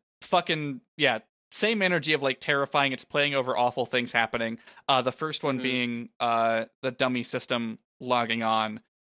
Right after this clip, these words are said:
Speaker 1: and, uh, destroying Asuka in the, in the unit f-, four, three, whichever one. And it happens again when Shinji is, like, trying to save Rei in the climax of the film. And there's, like, no sound effects. It's just voices and the music,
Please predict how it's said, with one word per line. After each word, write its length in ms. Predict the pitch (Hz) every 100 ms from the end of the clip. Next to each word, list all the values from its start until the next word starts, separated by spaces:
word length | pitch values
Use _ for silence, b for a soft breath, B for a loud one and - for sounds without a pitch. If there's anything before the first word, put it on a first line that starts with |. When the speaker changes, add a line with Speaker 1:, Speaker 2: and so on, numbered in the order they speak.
| _
Speaker 1:
and, 440 | 113 110 107 104 - -
uh, 200 | 104 104
destroying 500 | 107 - 117 110 101
Asuka 540 | 110 - 117 110 101 113
in 180 | 107
the, 300 | 101 101 104 -
in 140 | 107
the 100 | 101 -
unit 320 | 117 110 98 -
f-, 260 | - - -
four, 520 | - - 127 165 175 - _ _ -
three, 380 | 123 143 196 -
whichever 340 | 131 123 107 98
one. 220 | 98 104 - _ _ _ -
And 360 | 135 135 127 120
it 180 | 131
happens 380 | - 156 151 131
again 560 | 156 - 135 127 123 113 b _
when 480 | 135 131 120 117 113
Shinji 440 | - 135 123 120 113
is, 80 | 113
like, 160 | 110
trying 280 | - 120 113
to 60 | 110
save 240 | 120 110
Rei 300 | 110 110 107
in 80 | 107
the 80 | 107
climax 480 | 120 107 104 101 -
of 60 |
the 80 | 107
film. 500 | - 107 104 98 101 - _ _
And 100 | -
there's, 100 | 131
like, 140 | 165
no 180 | 175 180
sound 300 | 180 202 196
effects. 320 | 156 127 107 127
It's 160 | 120
just 320 | 143 131 - _ _ -
voices 600 | 208 160 151 156 135 127
and 240 | - 127
the 40 | 123
music, 520 | 120 120 117 107